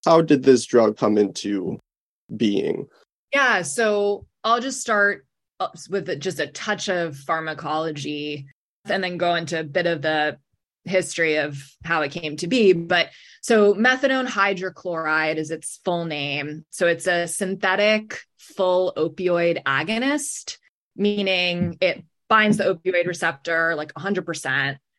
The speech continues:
Speaker 2: versus buprenorphine,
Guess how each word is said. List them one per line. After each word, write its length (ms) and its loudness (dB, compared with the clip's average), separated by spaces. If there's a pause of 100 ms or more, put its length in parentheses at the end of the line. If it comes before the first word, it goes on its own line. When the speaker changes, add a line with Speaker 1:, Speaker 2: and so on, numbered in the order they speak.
(220)
Speaker 2:
versus 800 0
buprenorphine, 1160 -2